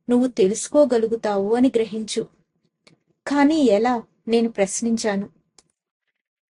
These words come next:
మనస్సు అనేది ఒక శక్తివంతమైన విద్యుత్ పరికరం. అది ఒక నిస్త్రంతి పరికరంలా, అంటే వైర్‌లెస్ సెట్‌లా పనిచేస్తుంది. అంటే నువ్వు వాస్తవంగా జీవితాన్ని,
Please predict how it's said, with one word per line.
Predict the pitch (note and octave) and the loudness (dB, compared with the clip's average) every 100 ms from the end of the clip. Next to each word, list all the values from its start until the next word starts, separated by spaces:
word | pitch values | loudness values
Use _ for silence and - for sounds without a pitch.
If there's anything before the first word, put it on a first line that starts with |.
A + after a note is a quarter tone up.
| _ _ _ - | _ _ _ 2
మనస్సు | B3 A#3+ D4+ - E4+ | 4 6 4 2 2
అనేది | D#4 A#3+ A3+ G#3 A3 | 2 2 -2 -2 -2
ఒక | C4 A#3+ | -2 -4
శక్తివంతమైన | - - G#3 - D4 C4 A#3+ G#3+ G#3 A3+ | -6 -10 -10 -4 -2 0 -2 -4 -4 -4
విద్యుత్ | G#3 F#3+ B3+ B3 - | -4 -4 -4 -6 -6
పరికరం. | G#3 G#3 G#3+ A3 _ _ _ _ _ - | -6 -6 -10 -12 _ _ _ _ _ -4
అది | A#3+ A3 C4 | -2 0 0
ఒక | B3+ B3 | -2 -4
నిస్త్రంతి | A3 G#3 - C#4 C#4 D4 | -6 -8 -8 -4 -2 -2
పరికరంలా, | C#4+ G#3 G#3+ A#3 G3+ G3+ A#3 E4+ _ _ _ G#3+ | -4 -6 -4 -6 -6 -6 -4 -6 _ _ _ -10
అంటే | G#3+ G#3+ C4+ | -6 -2 -2
వైర్‌లెస్ | G3+ F#3+ A3+ B3+ C#4+ C4+ | 0 0 0 2 0 0
సెట్‌లా | A3+ G3+ - G3+ | -4 -6 -4 -6
పనిచేస్తుంది. | A#3+ A#3+ A3+ A#3+ A3+ - G#3+ G#3+ G#3+ _ _ _ _ | -2 -4 -4 -4 -6 -6 -8 -8 -10 _ _ _ _
అంటే | A#3 B3 B3 A3+ A#3+ - _ - | -6 -2 2 0 -2 -10 _ -2
నువ్వు | C#4+ D4+ | 0 2
వాస్తవంగా | C#4+ G#3 G3+ - - D4 C4+ A#3 A#3 A3+ | 0 0 -4 -2 0 2 2 0 -2 -2
జీవితాన్ని, | G3 G3 G#3+ B3 A#3+ A3 G#3+ G#3+ | -4 -6 -6 -6 -8 -8 -8 -10